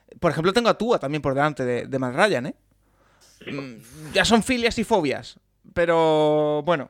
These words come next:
eh, ahí lo dejo. Em, no va a caer igualmente ahora.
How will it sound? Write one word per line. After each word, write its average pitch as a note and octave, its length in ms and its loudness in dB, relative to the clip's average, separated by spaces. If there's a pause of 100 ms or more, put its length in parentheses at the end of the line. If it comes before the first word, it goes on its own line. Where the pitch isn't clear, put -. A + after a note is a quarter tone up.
(140)
eh, D3 220 -4
ahí E3+ 140 2
lo F#3 120 2
dejo. A#2+ 340 -8 (460)
Em, E3+ 720 0
no F#3+ 100 2
va G3 80 4
a - 40 -2
caer D3 180 2
igualmente B2+ 400 -2
ahora. - 260 -16